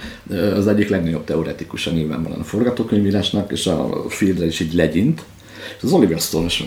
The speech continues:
meg a, a Joe Eszter is elmondta, hogy gyakorlatilag nem, nem szabályok, nem, milyen szabály, nincsenek szabályok a filmírásnak, nincsenek szabályai. És az, amit ugye az elején mondtam, hogy tartsd benne a nézőt a moziban.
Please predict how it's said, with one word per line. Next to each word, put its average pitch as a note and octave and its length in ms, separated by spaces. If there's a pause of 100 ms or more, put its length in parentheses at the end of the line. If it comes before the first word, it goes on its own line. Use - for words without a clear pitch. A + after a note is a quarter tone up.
meg - 20
a, E2 280
a - 220
Joe D3 180
Eszter - 280
is - 160
elmondta, G2 300
hogy E2 80
gyakorlatilag - 560
nem, F2+ 100
nem C#2 120 (400)
szabályok, - 500
nem, D2+ 340 (200)
milyen G2+ 180
szabály, E2 260
nincsenek A#2 280
szabályok - 320
a D#2+ 40
filmírásnak, F#2 520
nincsenek - 260
szabályai. - 520 (680)
És - 80
az, A#2 100
amit A2+ 200
ugye A#2 140
az A2+ 80
elején G2+ 320
mondtam, G2+ 300
hogy F#2+ 100
tartsd A2+ 300
benne F#2+ 120
a - 20
nézőt F#2 340
a F#2 40
moziban. F2 400